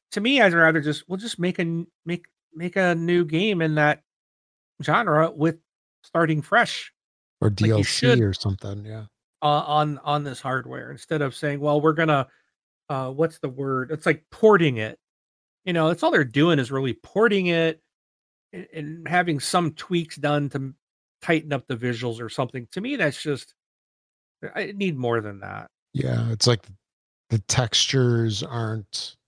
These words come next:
Speaker 2: it's, it's basically like we're just redoing the textures.
Speaker 1: Yeah.
Speaker 2: Right? And improving them or, you know,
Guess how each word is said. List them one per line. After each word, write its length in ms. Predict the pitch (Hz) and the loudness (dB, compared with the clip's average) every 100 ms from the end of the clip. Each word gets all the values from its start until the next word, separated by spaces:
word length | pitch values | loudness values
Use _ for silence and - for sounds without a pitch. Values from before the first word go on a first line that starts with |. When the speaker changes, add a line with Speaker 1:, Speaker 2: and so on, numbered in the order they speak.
| _ _ _ _ _ _ | _ _ _ _ _ _
Speaker 2:
it's, 180 | 131 - | -8 -2
it's 180 | 208 143 | 0 4
basically 360 | 185 220 190 151 | 6 6 4 2
like 120 | 113 | 4
we're 120 | 113 | 0
just 200 | - 113 | 0 2
redoing 540 | 127 123 120 123 117 107 | 2 4 6 6 4 2
the 80 | |
textures. 800 | 104 113 104 - 98 92 98 - - _ _ _ _ _ - | 0 -2 0 -4 -4 -8 -10 -10 -14 _ _ _ _ _ -8
Speaker 1:
Yeah. 320 | 160 123 120 _ _ _ _ - | -4 -4 -4 _ _ _ _ -2
Speaker 2:
Right? 320 | 107 120 131 | 2 2 0
And 280 | 110 101 95 _ _ _ _ _ _ - | -2 -2 -6 _ _ _ _ _ _ -6
improving 640 | 113 107 - 143 135 135 127 | -4 0 2 4 6 4 6
them 440 | 127 123 123 123 | 6 6 4 2
or, 460 | 113 107 101 98 98 _ _ _ _ | 2 2 0 -4 -8 _ _ _ _
you 120 | 127 | -6
know, 480 | 110 107 107 104 101 | -2 -2 -2 -2 -6